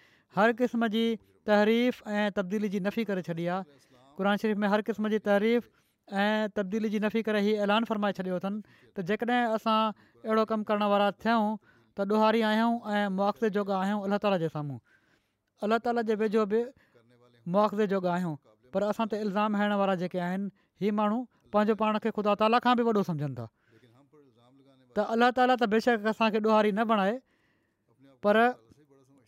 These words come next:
هنن ماڻهن ڏوهاري بڻائي اسان جو مؤاخذو ضرور ڪرڻو آهي، جيڪي اڄڪلهه اهي لڙڪندا رهن ٿا. الله تعاليٰ اهڙن ماڻهن جي شر کان هر احمدي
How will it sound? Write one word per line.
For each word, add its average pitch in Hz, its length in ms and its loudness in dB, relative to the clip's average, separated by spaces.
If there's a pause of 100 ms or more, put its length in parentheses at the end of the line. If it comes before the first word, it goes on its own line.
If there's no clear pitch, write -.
(140)
هنن 208 340 2
ماڻهن 220 240 4
ڏوهاري 214 400 4
بڻائي 190 260 2 (120)
اسان 202 240 0
جو 196 100 2 (240)
مؤاخذو 185 380 -2
ضرور 165 260 -4
ڪرڻو 131 240 -8
آهي، 110 80 -18 (1200)
جيڪي 190 240 -2
اڄڪلهه 220 320 0
اهي 196 160 2
لڙڪندا 180 400 -2
رهن 135 180 -8
ٿا. 120 80 -12 (760)
الله 208 300 -2
تعاليٰ 220 300 2
اهڙن 214 340 0
ماڻهن 208 220 2
جي 202 100 -2
شر 208 180 0
کان 202 140 0
هر 208 160 2
احمدي 202 240 -2